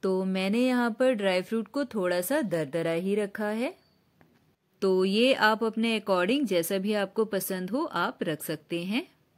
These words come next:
और इन पीसे हुए ड्राई फ्रूट को भी हम कढ़ाई में डाल देंगे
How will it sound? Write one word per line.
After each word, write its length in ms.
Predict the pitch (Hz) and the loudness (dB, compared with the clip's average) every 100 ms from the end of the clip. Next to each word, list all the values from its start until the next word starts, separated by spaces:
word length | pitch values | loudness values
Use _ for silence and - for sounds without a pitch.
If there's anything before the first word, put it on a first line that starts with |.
| _ _ _ _ _ - _ _ _ - - _ _ - | _ _ _ _ _ -20 _ _ _ -20 -20 _ _ -2
और 320 | 180 185 185 - | 2 2 0 2
इन 200 | 240 254 | 2 2
पीसे 400 | 240 208 196 247 | 0 0 2 2
हुए 260 | 254 269 240 | 2 2 2
ड्राई 300 | 175 165 160 | 4 2 2
फ्रूट 260 | 208 214 | 0 -2
को 180 | - 247 | 2 2
भी 140 | 247 262 | 4 2
हम 180 | 302 339 | 0 0
कढ़ाई 440 | 208 185 190 165 185 | 0 2 2 0 2
में 240 | 277 294 | 0 0
डाल 320 | 175 156 151 | 0 2 2
देंगे 400 | 156 165 175 302 | 0 -2 0 -2